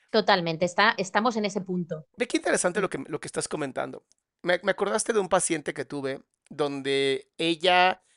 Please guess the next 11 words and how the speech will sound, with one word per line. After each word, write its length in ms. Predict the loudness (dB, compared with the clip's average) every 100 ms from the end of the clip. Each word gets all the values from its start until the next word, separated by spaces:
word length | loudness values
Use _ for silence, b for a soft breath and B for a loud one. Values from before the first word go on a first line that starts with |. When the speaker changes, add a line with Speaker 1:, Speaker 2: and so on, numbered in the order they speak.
| _
Speaker 2:
hacía 400 | 0 2 4 4
videos 380 | 2 -2 -4 -4
de 80 | 0
baile, 340 | 2 2 -2
tenía 280 | -6 -6 -6
trece 280 | -6 -6 -4
años, 260 | -4 -4 -6
hace 140 | -8
videos 240 | -6 -6
de 80 | -2
baile, 360 | -2 -2 -4